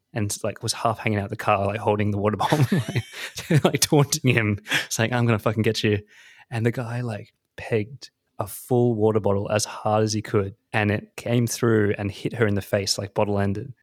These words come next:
And we were like, "Oh shit, we gotta take you to the hospital." Like, she had this massive egg on, it hit her on the forehead through the car window. And we're just like, "Oh, that's the same feeling of, like, this was fun. We've obviously gone too far.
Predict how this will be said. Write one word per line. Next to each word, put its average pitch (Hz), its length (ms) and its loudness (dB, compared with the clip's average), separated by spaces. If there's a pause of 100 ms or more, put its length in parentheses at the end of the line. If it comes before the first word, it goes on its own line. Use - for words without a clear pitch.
And 107 100 2
we 107 60 4
were 104 60 2
like, 98 140 0
"Oh 101 200 -2
shit, - 200 -4
we - 60 -4
gotta 117 140 0
take - 200 -2
you 110 60 -4
to 98 60 -4
the 101 80 -8
hospital." 107 420 -2
Like, 107 160 -6
she - 140 -2
had 107 120 -2
this 104 160 -2
massive 101 720 -2 (140)
egg 113 240 -2
on, 104 240 -4
it 110 80 -4
hit 143 220 -6
her 117 120 2
on 98 80 0
the - 80 -8
forehead 135 420 -6
through 113 200 2
the - 80 -2
car 95 160 2
window. 107 320 0 (200)
And 104 120 -2
we're 98 60 2
just 104 180 -2
like, 98 180 -2
"Oh, 98 160 2
that's - 140 0
the - 80 -4
same 101 180 0
feeling 98 300 -4
of, 101 60 -4
like, 95 280 -4
this - 160 0
was 131 140 2
fun. 110 540 2 (200)
We've 110 160 -6
obviously 113 380 0
gone 113 180 0
too 117 180 -2
far. - 280 0